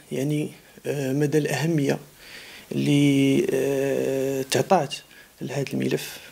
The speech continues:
من السيد الوسيط اللي هو مشكور على هذا، على هذا، آه، القرار، وايضا اللي كنتمنى يكون فيه تجاوب وبين الموقف السلبي ان الهيئه ما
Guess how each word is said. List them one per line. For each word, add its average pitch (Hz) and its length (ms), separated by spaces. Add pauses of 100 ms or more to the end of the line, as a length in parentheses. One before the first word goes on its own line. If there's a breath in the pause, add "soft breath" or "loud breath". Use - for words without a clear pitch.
من 131 220
السيد 135 260
الوسيط 135 420
اللي 131 140
هو 127 100
مشكور 143 420
على 127 140
هذا، 131 440 (580 loud breath)
على 123 160
هذا، 131 360
آه، - 1800 (180)
القرار، 139 500 (1080 loud breath)
وايضا 185 480 (360 loud breath)
اللي 175 120
كنتمنى 170 360
يكون 165 200
فيه - 120
تجاوب 151 580
وبين 214 600
الموقف 175 420
السلبي 156 480 (140)
ان 156 160
الهيئه 147 640
ما 151 280